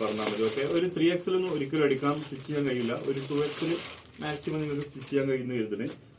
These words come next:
ഓക്കെ, ഇത് ട്വിൽ നെറ്റിൽ വരുന്നതാണ് ട്ടോ. ഞാൻ ഓരോന്ന് ഓരോന്നായിട്ട് കാണിച്ചു തരാം. ഒറിജിനൽ കാണിച്ചാൽ കണ്ടില്ലേ, ഇത് മെറ്റീരിയൽ വരുന്നത് ട്വിൽ നെറ്റ് ആണ് ട്ടോ. നമ്മളെ ഓർഗൻസ് ഒക്കെ പോലെയാണ് വരുന്നത്. ഓക്കെ, ഇതിൻ്റെ ഷാൾ വരുന്നത് ഇതാണ്, അതിൻ്റെ ഷാൾ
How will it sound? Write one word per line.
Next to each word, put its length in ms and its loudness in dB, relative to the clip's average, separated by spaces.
ഓക്കെ, 160 -2
ഇത് 100 2
ട്വിൽ 180 8
നെറ്റിൽ 300 0
വരുന്നതാണ് 380 2
ട്ടോ. 60 4
ഞാൻ 60 -2
ഓരോന്ന് 280 -2
ഓരോന്നായിട്ട് 360 -2
കാണിച്ചു 220 -4
തരാം. 180 -4
ഒറിജിനൽ 260 -2
കാണിച്ചാൽ 320 -4
കണ്ടില്ലേ, 320 -2
ഇത് 100 6
മെറ്റീരിയൽ 480 4
വരുന്നത് 340 4
ട്വിൽ 240 6
നെറ്റ് 240 4
ആണ് 180 2
ട്ടോ. 160 2
നമ്മളെ 180 2
ഓർഗൻസ് 400 2
ഒക്കെ 160 -2
പോലെയാണ് 420 2
വരുന്നത്. 380 -6
ഓക്കെ, 160 -8
ഇതിൻ്റെ 280 -2
ഷാൾ 260 2
വരുന്നത് 340 -4
ഇതാണ്, 240 4
അതിൻ്റെ 220 -2
ഷാൾ 200 -2